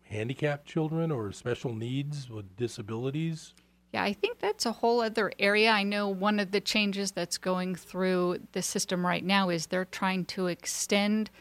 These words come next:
Speaker 2: the time that the kids can be in a home because not every child is ready to be out on their own when they're eighteen. And so if you have an eighteen-year-old who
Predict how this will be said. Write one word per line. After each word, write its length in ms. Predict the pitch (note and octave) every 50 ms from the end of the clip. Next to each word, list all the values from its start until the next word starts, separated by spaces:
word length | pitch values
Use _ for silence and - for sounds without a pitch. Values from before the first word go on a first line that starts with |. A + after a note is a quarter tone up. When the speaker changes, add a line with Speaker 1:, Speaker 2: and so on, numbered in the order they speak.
| - - _ _ _ _
Speaker 2:
the 60 | F#3+
time 500 | - - G3+ F#3+ F#3+ F#3 F#3 F#3 F#3 - - -
that 380 | - F#3+ F3 E3+ E3 - - - - _
the 60 | - F#3+
kids 320 | - - - G3 - -
can 280 | - - G3 F#3 F3+ E3
be 500 | D#3+ - F#3 F#3 F#3 F3+ F3+ F3 D#3+ - - - _ _ _ _
in 120 | G3 F#3+
a 60 | F#3 F3
home 500 | - - - F#3 F3 D3+ C3+ - - - _
because 220 | F3+ F3 F3+ D#3+
not 260 | F#3 F#3+ G#3 B3 C#4+ -
every 240 | - F#3+ F#3 G3 F3
child 340 | - - F#3+ F3+ F3+ F3 E3+
is 100 | D#3 D#3+
ready 240 | F3+ F3 D#3+ E3 D#3
to 120 | - -
be 120 | - F3
out 160 | E3 E3 E3 F3
on 180 | E3+ E3+ E3+
their 200 | E3+ E3+ F3 -
own 260 | F#3+ G3+ G#3 G#3+ G3+
when 140 | E3 F3 E3+
they're 220 | E3+ E3+ F3 - - _
eighteen. 580 | F3 F3 - - - G3+ F#3 E3+ D#3 D#3+ D3+ C#3 - _ _ _ _ _ _ _ _ _ _ _ _ _ - - - - _ _ _
And 100 | F#3 -
so 180 | F#3+ E3 E3+
if 140 | E3 - -
you 100 | G3 F3
have 200 | F3 F3+ F3+ E3 F3+ - - _ -
an 80 | F#3+ -
eighteen-year-old 720 | - G#3 G3 G3+ - - A3 G#3+ G3+ F#3 F3+ F3+ F3+ F3 -
who 560 | - G3 F3 F3 F3 F3 F3 F3 E3+ E3 A3